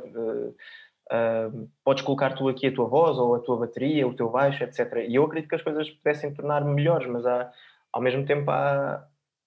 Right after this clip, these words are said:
lá está, essa visão minha, a forma, eu acho que tudo tem a ver com a forma como eu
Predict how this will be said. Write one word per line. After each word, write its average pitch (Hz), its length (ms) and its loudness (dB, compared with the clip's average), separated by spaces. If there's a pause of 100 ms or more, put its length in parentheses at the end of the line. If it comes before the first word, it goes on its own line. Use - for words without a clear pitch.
(920)
lá 135 100 2
está, 139 180 2
essa 135 460 2
visão 135 460 0
minha, 135 300 -2 (240)
a - 60 -10
forma, 156 260 -2
eu 135 140 2
acho 147 160 -2
que - 60 -14
tudo 147 120 -6
tem 147 160 2
a 147 40 0
ver 147 180 -2
com 147 100 0
a 143 100 -2
forma 143 300 -2
como 135 200 -8
eu 127 380 -8